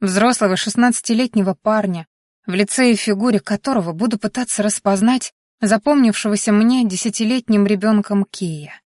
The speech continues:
Но вместо Кея передо мной предстала знакомая конструкция,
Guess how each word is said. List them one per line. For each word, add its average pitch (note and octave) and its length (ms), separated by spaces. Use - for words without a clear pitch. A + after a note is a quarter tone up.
Но F#3+ 160
вместо G#3 400
Кея A3 340
передо F#3+ 380
мной G3 280
предстала F#3 560
знакомая F3+ 560
конструкция, - 920